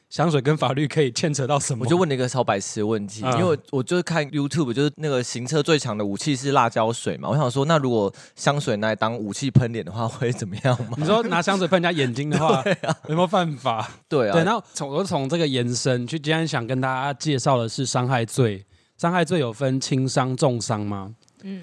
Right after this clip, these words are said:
Speaker 1: 的一些差别，那想说就，哎，那这个好像在生活中好像也还蛮可能会遇到的。
Speaker 2: 对，如果你拿香水喷人脸的话，的确
Speaker 1: 对，因为最近的法律背景，
Speaker 2: 这个
Speaker 1: 我就有，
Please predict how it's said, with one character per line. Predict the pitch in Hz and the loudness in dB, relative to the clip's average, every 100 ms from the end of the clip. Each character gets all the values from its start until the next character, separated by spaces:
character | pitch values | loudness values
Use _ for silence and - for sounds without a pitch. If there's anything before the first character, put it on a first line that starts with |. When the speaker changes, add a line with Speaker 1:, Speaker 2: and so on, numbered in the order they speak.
| 165 196 | -16 -6
Speaker 1:
的 | 131 127 | 0 2
一 | |
些 | 147 | 0
差 | 139 139 123 | -2 0 0
别， | 131 - 101 95 | -2 -6 -8 -4
那 | 127 | -2
想 | 123 | 0
说 | 120 | 0
就， | 127 | 0
哎， | 147 185 208 | -2 -2 0
那 | 190 180 - | 0 -2 -2
这 | 233 | 0
个 | 170 | 0
好 | 110 | 2
像 | 147 | 0
在 | 147 | 0
生 | 143 143 | 0 2
活 | 127 | 2
中 | 127 127 127 _ | 2 0 -2 _
好 | _ 127 | _ -2
像 | 208 | 0
也 | 185 127 | 2 2
还 | 117 123 | 2 2
蛮 | 123 127 | 2 0
可 | - | 0
能 | 123 | 2
会 | 117 | 2
遇 | 139 120 | 0 0
到 | 117 95 | -2 -2
的。 | 98 98 131 - _ _ | -6 -8 -10 -14 _ _
Speaker 2:
对， | - 98 | -8 -4
如 | 92 | 0
果 | 135 | 0
你 | 113 | 0
拿 | 113 | 0
香 | 110 123 | 0 -2
水 | 113 | -2
喷 | 95 113 | -2 -2
人 | 101 87 | -2 -2
脸 | 90 60 | -6 -8
的 | 76 | -10
话， | 95 82 | -8 -8
的 | - | -2
确 | |
Speaker 1:
对， | 175 | 0
因 | 202 | 2
为 | 226 | 2
最 | 240 | 0
近 | 233 | 0
的 | 208 | 0
法 | 165 135 | 2 2
律 | 165 | 2
背 | 185 | 0
景， | 143 131 | 0 0
Speaker 2:
这 | |
个 | 143 | 0
Speaker 1:
我 | 120 | 0
就 | - 180 | 0 0
有， | 131 117 | 2 0